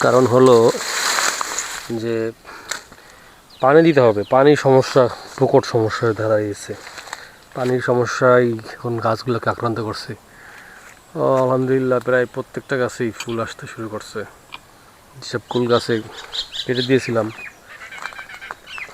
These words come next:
আর এই যে দেখতে পাচ্ছি আঙুর গাছটা একদম মরে শুকিয়ে আছে, এই গাছটাকে আমি কেটে ফেলছিলাম, কারণ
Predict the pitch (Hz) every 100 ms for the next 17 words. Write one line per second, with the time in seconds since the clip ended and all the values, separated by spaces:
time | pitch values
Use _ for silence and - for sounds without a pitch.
0 | - - - - - 127 123 - - 139
1 | 139 139 135 151 143 - 156 131 175 -
2 | - - - - - - - - - 135
3 | 139 139 139 - - 131 123 135 127 -
4 | - - _ _ - - - - - -
5 | - - - - - - - 147 139 131
6 | - 147 139 127 113 123 110 - 120 117
7 | - 123 113 117 113 110 - - - -
8 | - 107 120 107 - 110 104 107 101